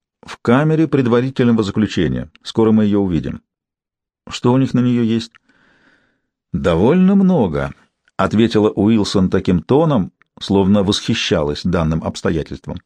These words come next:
Сторож видел, как она выходила с поля для гольфа в момент убийства. За всю ночь сторож не заметил там больше никого, кроме Джека. Отсюда еще не следует, что там действительно никого не было.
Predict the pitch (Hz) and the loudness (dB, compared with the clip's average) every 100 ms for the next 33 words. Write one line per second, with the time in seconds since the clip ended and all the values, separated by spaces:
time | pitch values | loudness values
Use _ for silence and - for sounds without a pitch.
0 | _ _ _ _ _ _ _ - - 151 | _ _ _ _ _ _ _ -14 0 2
1 | 175 165 151 160 160 147 135 135 139 131 | 2 2 0 0 0 0 0 0 0 0
2 | 127 131 127 - - 123 113 113 98 123 | 0 2 0 -2 0 0 2 0 2 0
3 | 123 123 107 110 117 117 123 95 71 - | 2 0 2 4 4 2 0 -2 -2 -6
4 | - - _ _ _ _ _ _ _ _ | -16 -20 _ _ _ _ _ _ _ _
5 | 87 120 - 147 175 175 - - - 143 | -2 0 0 0 0 -2 -6 -10 -4 0
6 | 147 123 131 120 120 131 131 117 117 110 | 2 2 0 2 2 2 0 2 2 2
7 | 110 110 113 113 123 143 113 117 95 92 | 0 2 2 2 0 2 2 2 0 -2
8 | - - _ _ _ _ _ _ _ - | -4 -16 _ _ _ _ _ _ _ -20
9 | _ _ _ _ - 95 85 113 98 107 | _ _ _ _ -4 -4 -2 0 0 2
10 | 139 156 202 190 80 71 - 98 92 101 | 0 0 0 0 0 -4 -4 0 0 0
11 | - 120 107 87 82 92 92 90 95 76 | 0 -2 0 0 0 0 0 0 0 0
12 | 65 85 | -6 -10